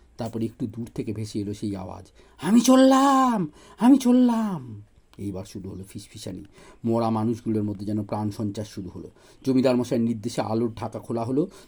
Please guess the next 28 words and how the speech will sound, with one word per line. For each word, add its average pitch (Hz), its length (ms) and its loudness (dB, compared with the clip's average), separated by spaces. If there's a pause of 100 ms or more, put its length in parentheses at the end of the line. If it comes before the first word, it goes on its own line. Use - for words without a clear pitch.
দেখা 160 200 0
গেল 127 160 2
ফটিক 139 420 -6
চাঁদের 160 220 -2
সামনে 160 280 -2
পড়ে 135 260 -2
রয়েছে 147 280 0
ভূতি 123 300 -8
পিসির 143 240 -10
সেই 127 180 -6
ফুটবল 156 400 -4
সাইজের 107 320 -4
বেল 90 280 -4 (300)
আর 127 80 -6 (120)
টুকরো 127 260 -4
করা 113 180 -4
সেই 113 140 -4
মোটা 107 300 -4
কাঠের 107 380 -8
পিঁড়ি, 110 180 -6
যার 101 180 -4
একটাতে 101 380 -8
বসে 98 240 -10
আছেন 92 220 -12
কবিরাজ 87 420 -10
মশাই। - 320 -12 (920)
কবিরাজ 107 360 -4
মশাই 107 360 -6